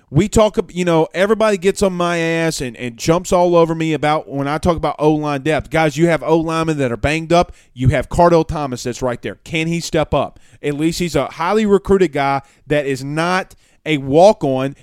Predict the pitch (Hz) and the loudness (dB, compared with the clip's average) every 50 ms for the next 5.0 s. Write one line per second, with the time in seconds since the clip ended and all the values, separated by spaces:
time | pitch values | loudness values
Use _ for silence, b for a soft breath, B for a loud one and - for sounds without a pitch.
0 | b b 151 156 147 151 175 190 196 180 - - 160 127 143 156 165 170 165 160 | b b -4 -4 -2 0 0 0 2 0 0 -2 0 0 0 0 0 -2 -2 -4
1 | 160 156 - - 131 131 123 113 151 208 214 - - 98 80 - _ _ _ _ | -4 -6 -6 -8 -8 -8 -4 2 2 2 2 2 -4 -12 -14 -16 _ _ _ _
2 | _ _ _ _ _ _ _ _ _ - - - 208 240 247 202 202 185 175 156 | _ _ _ _ _ _ _ _ _ -6 0 4 4 4 4 4 2 0 0 -2
3 | 156 147 139 139 - 160 151 156 175 185 180 - 180 160 143 135 - 131 156 190 | -2 -4 -2 0 0 0 0 2 2 2 2 0 -4 -8 -8 -8 -8 -4 -2 0
4 | 202 208 208 185 170 175 135 160 160 196 196 190 165 - - - 208 202 254 - | 2 2 0 0 -2 -6 -4 -2 -2 0 0 -2 -4 -4 -6 -2 0 0 0 0